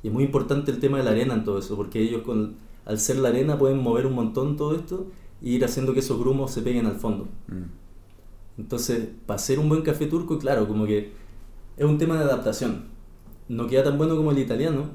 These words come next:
Speaker 1: pero lo van a encontrar la manera de, bueno, con otro objeto y todo, no podéis llegar y hacer ese café.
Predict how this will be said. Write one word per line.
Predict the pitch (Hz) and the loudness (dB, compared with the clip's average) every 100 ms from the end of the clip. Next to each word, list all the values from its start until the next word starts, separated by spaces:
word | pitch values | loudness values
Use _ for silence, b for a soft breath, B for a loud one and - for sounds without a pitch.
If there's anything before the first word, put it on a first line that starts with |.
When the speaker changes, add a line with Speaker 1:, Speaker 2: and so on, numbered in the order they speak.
| - | -8
Speaker 1:
pero | 120 113 | -4 0
lo | 110 | 2
van | 113 131 | 2 2
a | |
encontrar | 127 123 131 | 0 0 0
la | 131 | 0
manera | 123 120 131 | 0 0 2
de, | 131 117 110 - - - - - - - - | 2 2 0 -4 -12 -18 -18 -18 -18 -18 -10
bueno, | 131 151 - 73 - | -6 -6 -6 -10 -10
con | - 123 | -2 0
otro | 147 175 | 2 2
objeto | 165 - 160 160 165 156 | -2 0 0 2 2 2
y | 147 | 0
todo, | 151 165 | 0 0
no | 151 | 0
podéis | 147 143 156 | 2 2 2
llegar | 156 160 | 0 0
y | |
hacer | 160 165 | -2 -2
ese | 160 156 | -4 -4
café. | 151 107 | -4 -6